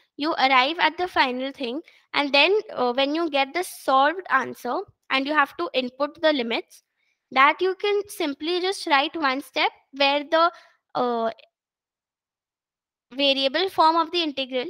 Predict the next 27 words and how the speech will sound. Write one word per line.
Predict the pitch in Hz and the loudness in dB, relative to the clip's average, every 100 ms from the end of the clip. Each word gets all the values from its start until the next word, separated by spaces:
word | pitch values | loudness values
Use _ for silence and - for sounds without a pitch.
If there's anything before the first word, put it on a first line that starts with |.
| - | -6
is | 285 | -6
written | 285 247 269 | -4 -4 -2
in | 294 294 | -4 -4
the | |
box | 302 233 220 - | -2 -2 -4 -6
brackets | 247 240 - 415 - _ _ | -4 -4 -6 -10 -12 _ _
and | 269 277 | -2 0
the | 339 | 0
upper | - 247 285 | 0 0 -2
and | 320 330 | -2 -2
lower | 269 285 | -2 -2
limits | 311 277 277 330 | -2 -4 -6 -4
are | |
mentioned. | 320 262 220 - 226 370 _ _ - | -4 -4 -8 -10 -10 -12 _ _ 2
And | 302 320 | 2 2
then | 349 | -2
in | 381 | -2
the | 427 415 | -2 -2
next | 320 - | -2 -4
step, | - 370 440 | -6 -6 -2
you | 392 | -4
can | 359 415 | -2 -6
straight | - 302 285 | -4 -4 -2
away | 311 359 | -4 -2
write | 339 254 269 | -2 -2 -4
the | 285 | -4
answer. | - - - | -4 -6 -10